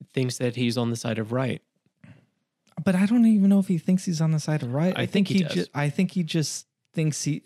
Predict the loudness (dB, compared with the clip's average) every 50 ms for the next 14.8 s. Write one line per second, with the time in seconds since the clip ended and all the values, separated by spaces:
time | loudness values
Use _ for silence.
0 | -10 -8 -6 -2 0 0 0 0 0 0 0 0 0 0 0 0 0 0 -2 -2
1 | -2 -2 -2 -2 -2 -2 -4 -4 -8 _ -20 -20 -20 -20 _ _ -4 -2 -2 -2
2 | 0 -2 -2 0 0 -2 -2 -4 -4 -2 -2 -2 -2 -2 -4 -6 -4 -6 -6 -6
3 | -6 -8 -8 -8 -10 -10 -10 -10 -10 -14 -16 -18 -20 _ _ _ _ _ _ _
4 | _ _ _ _ _ -4 -2 -2 -2 -2 -6 -10 _ _ _ _ _ _ _ _
5 | _ _ _ _ _ _ _ _ -12 -10 -8 -8 -8 -6 -6 -4 -2 -2 -2 -2
6 | -2 0 0 2 2 0 0 -2 -2 -2 -2 -2 -2 -2 -2 -2 -2 -2 -2 -2
7 | 0 2 2 2 2 0 0 -2 -4 -4 -2 -2 -2 -2 -4 -2 -2 -2 -2 -4
8 | -4 -4 -4 -2 -2 0 0 0 -2 -2 -2 -4 -6 -8 -4 -2 -2 -2 -2 -2
9 | -4 -2 -2 0 0 2 2 2 0 0 -2 -4 -6 -4 -4 -4 -4 -4 -6 -4
10 | -2 -2 -2 -2 -6 -6 -4 -2 -2 -2 -2 -2 -4 -6 -4 -2 -2 -2 0 0
11 | 0 0 -2 -2 -2 0 2 2 2 2 0 0 0 0 0 0 0 -2 -4 -4
12 | -2 -2 -2 -2 -2 -2 -4 -4 -6 -6 -4 -4 -2 -2 -4 -6 -8 -6 -4 -2
13 | -2 0 0 0 -2 -2 -2 -4 -4 -2 -2 0 0 -2 -2 -4 -4 -4 -6 -8
14 | -8 -6 -4 -2 -2 -2 0 -2 -2 -2 -4 -6 -10 -10 -10